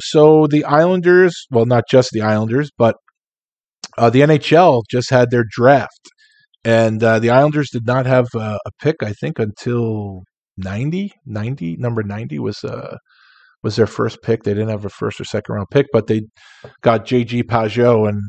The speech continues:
I'll take that trade off any day of the week. So, uh, so they didn't have a,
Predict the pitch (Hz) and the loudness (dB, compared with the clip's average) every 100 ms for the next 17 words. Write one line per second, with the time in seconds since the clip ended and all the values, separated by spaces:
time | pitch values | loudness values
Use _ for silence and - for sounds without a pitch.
0 | - 110 - 110 - 110 - 110 107 104 | -4 -2 0 0 2 2 2 2 2 0
1 | 113 113 104 104 101 104 104 - - - | -2 0 0 0 0 0 -2 -6 -12 -6
2 | 107 104 101 101 98 _ - _ _ _ | -4 -2 -4 -6 -8 _ -20 _ _ _
3 | - - 113 104 - - 117 113 127 131 | -2 4 4 4 -2 -2 0 2 2 2
4 | 127 | 0